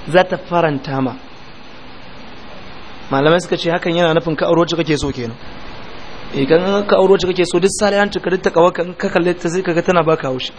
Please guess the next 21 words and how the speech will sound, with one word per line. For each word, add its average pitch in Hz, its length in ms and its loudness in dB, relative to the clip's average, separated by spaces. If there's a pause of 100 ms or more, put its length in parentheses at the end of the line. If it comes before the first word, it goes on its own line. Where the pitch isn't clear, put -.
(180)
In 185 60 -2
ka 196 80 4
auro 185 240 6
wacce 185 120 -4
kake 175 200 -2
ki 170 140 -6
ko? 170 160 2 (1120)
Eh, 139 260 2 (120)
ma'anar 160 320 6
sarratka 202 340 0
kenan. 135 240 -8 (560)
In 269 200 0 (240)
auren 269 300 6
ba 220 120 6
na 240 60 0
soyayya 214 420 2
bane, 185 180 -6 (500)
duk 339 160 4
ta 320 120 4
kawarka 254 340 4
in, 240 120 -4